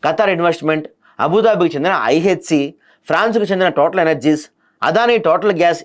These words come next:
ఏజీటీఎల్లో సుమారు ముప్పై ఏడు పాయింట్ నాలుగు శాతం, అదానీ గ్రీన్ ఎనర్జీలో సుమారు పంతొమ్మిది పాయింట్ ఏడు శాతం వాటాలు కలిగి ఉంది. అయితే లంచం ఆరోపణలు క్లియర్ అయ్యే వరకు కొత్త పెట్టుబడులు పెట్టబోమని టోటల్ ఎనర్జీస్ ప్రకటించింది.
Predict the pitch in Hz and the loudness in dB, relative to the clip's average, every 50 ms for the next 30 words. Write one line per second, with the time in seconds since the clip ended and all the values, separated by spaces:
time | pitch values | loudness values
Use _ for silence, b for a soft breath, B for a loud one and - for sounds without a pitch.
0 | _ - 135 175 170 202 214 160 170 180 175 190 185 - - 151 170 196 208 185 | _ -2 -2 0 0 0 -2 0 0 2 2 2 0 0 -2 0 2 2 2 2
1 | 156 139 135 135 135 b b b b b - 123 - - 190 202 202 196 190 185 | 2 0 -2 -4 -8 b b b b b -6 -6 -4 -2 0 2 2 4 2 2
2 | 185 180 170 165 139 107 113 131 147 160 151 - 165 147 151 156 156 220 - _ | 2 0 0 0 0 0 0 2 2 2 2 0 0 0 0 -2 -4 -4 -6 _
3 | _ _ _ _ B B B B B B B B 127 156 175 226 247 240 214 135 | _ _ _ _ B B B B B B B B -2 0 2 2 2 0 0 0
4 | 151 185 202 214 196 143 156 196 196 170 - 156 156 180 208 214 180 147 135 131 | 0 2 2 2 0 0 0 0 0 0 0 -2 0 2 2 2 2 2 0 -2
5 | 135 b b b b b - 143 175 185 - 220 214 202 202 196 196 190 175 170 | -6 b b b b b -4 -4 -2 0 0 0 2 2 0 0 2 0 0 0
6 | 170 147 - 139 156 147 156 143 151 196 180 139 123 120 127 131 - 147 131 107 | -2 -2 2 2 2 2 0 -2 -2 -2 -2 0 0 0 -2 -2 0 -2 -2 -2
7 | 95 87 80 73 _ _ _ _ _ _ - _ 104 113 - 208 170 127 120 104 | -4 -12 -16 -20 _ _ _ _ _ _ -18 _ -10 -4 0 0 0 2 0 0
8 | 95 101 127 156 151 - 214 202 202 202 - - 104 107 123 156 190 190 190 196 | 0 -2 -2 -2 0 0 2 2 2 0 -2 -4 -2 0 2 2 0 0 0 -2
9 | 190 170 156 - 143 160 175 185 180 156 147 151 156 151 254 240 185 143 143 170 | -2 -2 -2 0 0 2 2 2 2 2 2 2 0 0 0 2 2 2 2 0
10 | b b b b b b b b - 175 185 - - 240 202 226 226 220 202 220 | b b b b b b b b -2 -2 -2 0 -2 -2 0 2 0 2 2 2
11 | 214 202 - - 123 - 196 190 202 185 165 160 185 247 247 - 175 190 196 190 | 0 0 0 -2 0 0 0 2 2 2 2 2 0 0 0 2 0 2 2 2
12 | 170 156 151 196 196 220 175 170 - 131 110 98 - 87 76 | 0 -2 -4 -2 -2 -2 -2 -2 -4 -4 -8 -8 -12 -18 -18